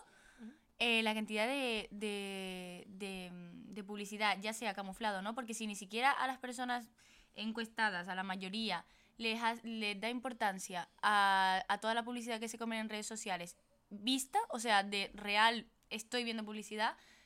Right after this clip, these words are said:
Speaker 2: imagínate la, la camuflada, o sea, realmente, mm, no, no podemos perder de vista tampoco el poder que tiene la,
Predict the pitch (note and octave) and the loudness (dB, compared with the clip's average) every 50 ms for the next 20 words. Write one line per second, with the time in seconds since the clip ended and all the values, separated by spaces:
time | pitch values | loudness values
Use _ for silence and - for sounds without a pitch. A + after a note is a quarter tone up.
0 | _ _ - A#3 A3+ G#3+ G#3 B3 B3 C4 C4+ E4 D#4 D4+ C#4+ - - C4 A#3+ A#3 | _ _ -4 -4 -2 -2 0 0 2 2 2 4 4 6 6 6 6 6 6 6
1 | A3+ A3+ G#3+ F#3+ - B3 C4 D#4 D4 A#3 A3+ A3 - A3 G#3 G3+ G3+ G3+ G#3+ A#3 | 4 2 -2 -2 2 4 4 4 4 4 2 0 0 0 0 2 2 0 0 0
2 | A#3 A#3+ B3 A#3 D4+ D4+ D4+ C#4+ - _ _ - A3 A3 A3 G#3+ G#3+ G#3+ A3 G#3 | -2 -4 -4 -4 -4 -6 -6 -6 -10 _ _ -4 -4 -2 -2 -2 -2 -2 -4 -4
3 | G#3+ G#3+ - - A3+ A3 A3 A3 - - C4+ C#4 C#4+ C#4 C4 - - A#3+ A#3 A3+ | -4 -6 -6 -4 -4 -4 -4 -6 -8 -8 -6 -4 -4 -4 -4 -4 -6 -6 -4 -4
4 | A3 G#3+ G#3 G#3 G3+ G#3 G#3+ - G#3+ G#3+ G#3 G3+ G3+ G3 - G3+ G3+ G3+ G3+ G3 | -4 -4 -6 -6 -6 -8 -8 -8 -6 -6 -6 -6 -6 -6 -6 -6 -6 -4 -4 -4
5 | G3 F#3+ F#3+ - - - - - - _ - A3+ A#3 A3 A3 A3 A3 G#3+ - - | -4 -4 -4 -8 -16 -20 -20 -20 -14 _ -6 -6 -4 -2 -2 -2 -2 -4 -4 -6
6 | G#3 G3 G#3+ G#3 G3+ G#3 G#3 G3 F#3+ F#3 F#3 F3+ F3+ F3+ F3+ F3+ - | -6 -4 -4 -4 -2 0 2 2 2 2 2 2 2 2 0 0 -2